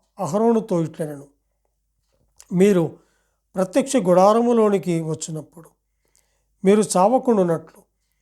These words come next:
నీవును నీ కుమారులను ద్రాక్షారసమునే గాని మద్యమునే గాని త్రాగకూడదు. మీరు ప్రతిష్ఠింపబడిన దాని నుండి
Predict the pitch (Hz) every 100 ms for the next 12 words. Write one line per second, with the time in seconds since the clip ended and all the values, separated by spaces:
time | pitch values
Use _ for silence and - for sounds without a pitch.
0 | _ _ _ - 185 220 226 247 254 196
1 | - 160 180 196 202 190 226 - _ _
2 | _ _ _ _ _ - 151 165 208 202
3 | 240 226 226 - 214 202 202 170 160 156
4 | 254 - _ _ _ _ _ _ _ 175
5 | 170 170 233 233 220 180 175 196 220 180
6 | 170 165 160 _ _ _ _ _ _ _
7 | _ _ _ _ _ _ _ _ _ _
8 | 190 233 247 196 - 233 - 269 220 240
9 | 196 185 180 165 - _ _ _ _ -
10 | 180 165 175 175 160 151 180